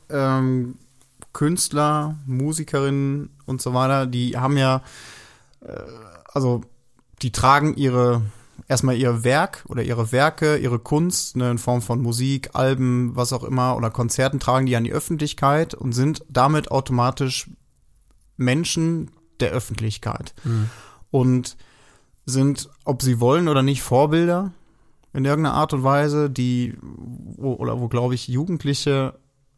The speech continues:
Speaker 1: zu Aufsehen, äh, hinstreben in irgendeiner Art und Weise oder sie als Vorbilder nehmen und auch die Verhaltensweisen und so weiter teilweise übernehmen. Ich glaube, dass Musik und gerade Musikerinnen da ziemlich großen Einfluss haben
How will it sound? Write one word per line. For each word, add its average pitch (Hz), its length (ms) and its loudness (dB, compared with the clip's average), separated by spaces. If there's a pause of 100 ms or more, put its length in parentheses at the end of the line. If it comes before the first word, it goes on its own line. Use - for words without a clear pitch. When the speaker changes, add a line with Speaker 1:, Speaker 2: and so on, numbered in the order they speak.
(960)
Speaker 1:
zu - 220 -6
Aufsehen, 170 760 0 (840)
äh, 123 460 -2
hinstreben 151 680 0
in 143 60 -2
irgendeiner 147 300 0
Art 147 160 0
und 123 160 -2
Weise 139 500 2
oder 120 200 -2
sie 120 140 0
als 120 140 -4
Vorbilder 156 480 2
nehmen 156 560 0
und 127 180 -2
auch 123 120 -4
die 135 100 -4
Verhaltensweisen 143 840 0
und 135 120 -6
so 123 80 -8
weiter 123 260 -2
teilweise 123 400 0
übernehmen. 123 440 0 (760)
Ich 113 140 -6
glaube, 127 220 2
dass 127 180 2
Musik 127 480 0
und 113 260 -2
gerade 120 240 0
Musikerinnen 139 720 0
da 120 300 0
ziemlich 151 320 -2
großen 127 320 -2
Einfluss 151 440 -4
haben 151 300 -2